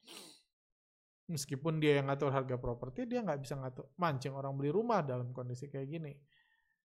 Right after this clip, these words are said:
Karena orang beli rumah, ntar gua beli nggak bisa jual, repot. Kalau saham kan udah naik turunnya udah murni pergerakan bandar dan bisa ini, kita bisa keluar masuk at any time, kayak gitu. Dan ini juga berita, eh, ini Wall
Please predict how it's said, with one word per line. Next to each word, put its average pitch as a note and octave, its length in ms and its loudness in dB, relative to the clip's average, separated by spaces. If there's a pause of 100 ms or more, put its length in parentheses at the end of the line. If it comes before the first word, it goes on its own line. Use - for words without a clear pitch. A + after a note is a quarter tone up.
(300)
Karena F3+ 240 2
orang F3+ 160 8
beli D3+ 160 8
rumah, G3 320 8 (160)
ntar D3+ 240 8
gua D3 140 10
beli A3 260 6
nggak D3 160 8
bisa E3+ 160 6
jual, A#3+ 480 4
repot. A#3 480 4
Kalau F3+ 220 2
saham C#4+ 420 -4
kan D4+ 220 0
udah F3+ 340 6 (460)
naik G3 320 4
turunnya G#3 400 6
udah F#3+ 80 6
murni E3 320 2
pergerakan D3+ 560 2
bandar D3 400 2
dan C#3+ 240 0 (400)
bisa D3+ 400 6
ini, A3 320 2
kita G#3+ 240 0
bisa F#3 160 2
keluar D3 240 6
masuk C#3+ 320 0
at D3 160 -4
any C3+ 240 -2
time, B2+ 480 -8
kayak B2+ 320 -6
gitu. B2+ 240 -8
Dan C3+ 160 -4 (240)
ini D#3+ 160 0
juga D#3+ 240 6
berita, E3 560 4 (480)
eh, D#3 240 4
ini C#4+ 240 0 (240)
Wall G3 240 12